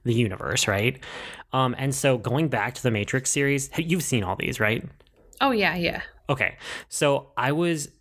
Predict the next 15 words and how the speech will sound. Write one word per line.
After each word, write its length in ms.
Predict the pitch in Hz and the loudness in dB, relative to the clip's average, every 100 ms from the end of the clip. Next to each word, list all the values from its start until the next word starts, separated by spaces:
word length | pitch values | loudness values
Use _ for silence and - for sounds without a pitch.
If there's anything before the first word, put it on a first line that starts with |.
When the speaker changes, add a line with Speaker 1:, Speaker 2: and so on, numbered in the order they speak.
| _ - | _ -2
Speaker 1:
so 560 | - - 120 123 147 | 0 2 2 2 2
surprised 760 | - 147 - 101 104 120 131 - | 0 -4 0 0 2 2 0 2
by 140 | 104 | 0
how 440 | - - 107 113 | 0 0 2 2
amazing 600 | 131 123 104 101 117 135 | 0 0 0 0 0 0
that 180 | 127 110 | 0 -2
first 440 | - - 117 - 107 | -4 0 2 2 0
movie 400 | 110 107 113 - | 0 0 -2 0
still 320 | - 113 - - | 2 2 0 -4
is. 180 | 135 - - - - | -2 -4 -6 -8 0
Like, 160 | 135 - | 0 0
it 100 | 147 | 0
is 300 | 165 151 139 - - - | 2 0 -2 -10 -20 -14
five 540 | - - - 120 139 135 | -8 -6 0 2 2 0
star, 600 | - 127 127 123 120 | 0 0 2 0 -2